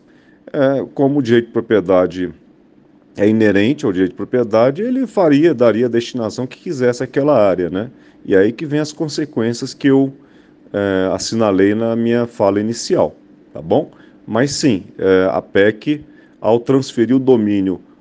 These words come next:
público para particular, automaticamente a cobrança dessas taxas e laudêmios seria,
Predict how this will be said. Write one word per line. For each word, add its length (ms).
público 480
para 240
particular, 720
automaticamente 1400
a 80
cobrança 680
dessas 340
taxas 540
e 40
laudêmios 580
seria, 440